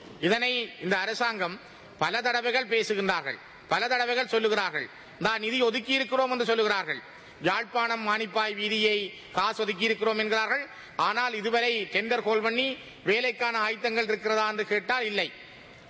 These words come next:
அதே போல அராலி, வேலணை, புங்குடுதீவு, குறிகட்டுவான் வரையான பாதைக்கு பன்னெண்டாயிரம் மில்லியன் ரெண்டாயிரத்தி பதினாறாம் ஆண்டு வரவு செலவு திட்டத்திலே ஒதுக்கப்பட்டதாக வரவு செலவு திட்டத்தில் சொல்லப்பட்டது. ஆனால் இதுவரை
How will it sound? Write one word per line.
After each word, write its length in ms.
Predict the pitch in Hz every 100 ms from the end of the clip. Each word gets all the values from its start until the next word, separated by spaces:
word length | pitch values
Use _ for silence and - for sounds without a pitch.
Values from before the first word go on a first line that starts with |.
| 165
அதே 120 | 220 226
போல 140 | 240 220
அராலி, 380 | 208 240 240 262 254 - - - - -
வேலணை, 400 | 185 247 247 247 254 190
புங்குடுதீவு, 600 | 220 240 240 240 240 262 247 - - -
குறிகட்டுவான் 600 | 196 247 254 240 247 247 233
வரையான 300 | 226 233 226 196
பாதைக்கு 340 | 208 214 196 233 196
பன்னெண்டாயிரம் 600 | 208 262 262 262 247 233
மில்லியன் 340 | 233 226 160 - - - - -
ரெண்டாயிரத்தி 520 | 175 233 262 247 226 220
பதினாறாம் 520 | 196 226 262 269 262 254
ஆண்டு 180 | 247 233
வரவு 200 | 214 240 220
செலவு 200 | 233 214
திட்டத்திலே 380 | 214 220 226 262 277 - - - 185
ஒதுக்கப்பட்டதாக 760 | 240 254 220 226 226 226 269 226
வரவு 240 | 185 262 269
செலவு 200 | 262 254 226
திட்டத்தில் 320 | 226 254 247
சொல்லப்பட்டது. 480 | 226 185 180 127 - - - - - - - -
ஆனால் 260 | 175 208 185
இதுவரை 340 | 196 262 262